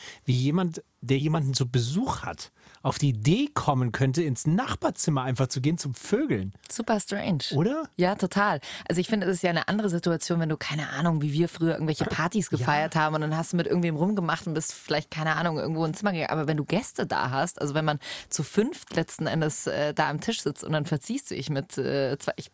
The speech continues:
Speaker 2: ist doch klar, dass das auffällt.
Speaker 1: Ja, und vor allem, wenn man dann das erste Mal erwischt wird, dann kommt man ins Wohnzimmer, wird zur Rede gestellt und geht dann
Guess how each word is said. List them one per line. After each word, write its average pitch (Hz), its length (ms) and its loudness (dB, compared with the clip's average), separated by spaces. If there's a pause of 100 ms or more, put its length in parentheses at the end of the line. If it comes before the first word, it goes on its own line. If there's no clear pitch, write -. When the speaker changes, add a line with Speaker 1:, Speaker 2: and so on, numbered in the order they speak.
(140)
Speaker 2:
ist 156 160 -2
doch 151 120 0
klar, 175 140 2
dass 151 160 0
das 135 140 0
auffällt. - 600 -6
Speaker 1:
Ja, 165 120 0
und 170 80 -2
vor 190 160 0
allem, 170 160 4
wenn 165 120 4
man 156 140 2
dann 143 180 2
das 123 140 0
erste 156 260 0
Mal 139 100 4
erwischt 135 460 0
wird, 104 180 2
dann 127 100 4
kommt 175 220 2
man 147 140 2
ins 98 260 -2
Wohnzimmer, 165 480 4
wird 131 120 0
zur 127 180 2
Rede 156 200 2
gestellt 190 240 0
und 143 120 0
geht 185 180 0
dann 147 140 2